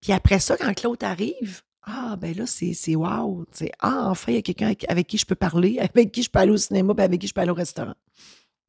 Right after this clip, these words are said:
Une autre citation. « Tu mérites d'être avec quelqu'un qui te regarde comme s'il avait gagné à la loterie. »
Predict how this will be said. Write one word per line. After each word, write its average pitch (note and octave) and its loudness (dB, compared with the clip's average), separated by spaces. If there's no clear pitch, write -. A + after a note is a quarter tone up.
Une C#4+ 12
autre E4 10
citation. « G#3 4
Tu - 2
mérites F4 8
d'être A3+ 8
avec A3 6
quelqu'un B3+ 8
qui A3 -4
te - 4
regarde G3+ 8
comme G#3+ 4
s'il G#3 2
avait G3+ 8
gagné G#3+ 8
à G3 6
la F3 4
loterie. » F3+ -2